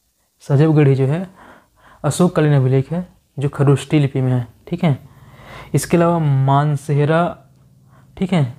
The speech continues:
अस-, बी क्या है? अशोककालीन अभिलेख है जो खरोष्ठी लिपि में है। ठीक है, मानसेहरा एवं साहजबगढ़ी का अशोककालीन अभिलेख खरोष्ठी लिपि में है।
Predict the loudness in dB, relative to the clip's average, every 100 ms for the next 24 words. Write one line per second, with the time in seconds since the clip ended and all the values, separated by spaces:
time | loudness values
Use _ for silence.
0 | -10 -10 -12 -10 -2 0 0 -2 -4 -8
1 | -16 -20 -20 -20 -20 -8 -2 0 2 0
2 | 2 2 0 0 -4 -6 -4 0 0 0
3 | -4 -4 -4 -4 -4 -2 0 0 0 0
4 | 2 2 2 2 0 0 -2 0 0 0
5 | -2 -2 -4 -6 -12 -20 -14 -6 -6 -4
6 | -2 0 0 0 0 0 -4 -16 -20 -10
7 | 0 0 0 -2 -4 -4 -4 -6